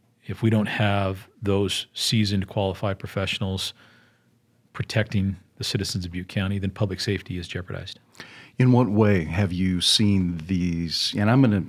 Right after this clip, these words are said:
Speaker 2: even though I'm a layman
Speaker 1: Yeah.
Speaker 2: as well,
Speaker 1: Yeah.
Speaker 2: I'm gonna continue to use, uh, P T S D,
Speaker 1: Sure.
Speaker 2: only because that to me right now is the, it seems to be the most accurate way of describing this.
Speaker 1: Yeah.
Speaker 2: But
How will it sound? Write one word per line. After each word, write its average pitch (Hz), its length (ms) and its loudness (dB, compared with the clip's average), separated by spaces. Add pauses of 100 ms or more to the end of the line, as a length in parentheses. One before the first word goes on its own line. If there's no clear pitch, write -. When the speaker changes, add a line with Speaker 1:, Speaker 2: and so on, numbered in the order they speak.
(280)
Speaker 2:
even 113 260 6
though 95 140 6
I'm 98 140 6
a 95 40 4
layman 90 800 2
Speaker 1:
Yeah. 85 40 0
Speaker 2:
as 80 120 -4
well, 95 440 4
Speaker 1:
Yeah. 87 120 -2
Speaker 2:
I'm 120 160 4
gonna 131 180 4
continue 95 460 2
to 80 80 -2
use, 80 600 -2
uh, 82 160 -2
P - 220 -4
T 80 220 -2
S 76 180 -2
D, - 200 -6
Speaker 1:
Sure. 139 140 2
Speaker 2:
only 120 120 8
because 101 300 2
that 120 180 0
to - 120 0
me 131 120 6
right 95 200 2
now 95 200 2
is 80 140 -4
the, 82 200 -2 (720)
it - 180 -4
seems 135 340 6
to - 80 -2
be 95 200 4
the 87 80 0
most 90 560 2 (200)
accurate 101 500 2
way 90 140 2
of 78 120 -2
describing 90 560 2
this. 82 200 -2
Speaker 1:
Yeah. 110 100 4
Speaker 2:
But 90 80 2